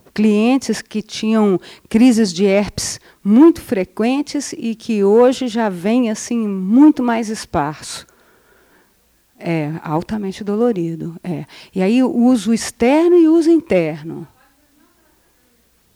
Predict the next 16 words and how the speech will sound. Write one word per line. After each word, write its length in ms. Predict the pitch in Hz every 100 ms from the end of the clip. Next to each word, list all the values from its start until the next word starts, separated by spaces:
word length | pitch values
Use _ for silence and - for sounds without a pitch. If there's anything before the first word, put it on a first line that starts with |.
| _
É, 360 | - 220 156 160 170 _
tem 180 | 240 262
aquela 300 | 254 233 214
ducha 320 | 165 233 -
ginecológica, 920 | 196 202 190 185 185 269 247 - 196
né, 60 | 208
que 140 | -
a 40 | 202
gente 280 | 220 - 214
usa 260 | 208 196
a 60 | 180
ducha 240 | 185 -
ginecológica. 800 | 185 190 175 175 151 147 156 - _ _ _ _ _ _ _ _ _ _ _ _
Uhum, 440 | 226 240 233 262 330 _ _ _
é. 320 | 185 160 156 147 _ _ _ _ _ _ _ 120 247 262 _ _ _ _ _ _ _ _ 339
É, 340 | 330 180 170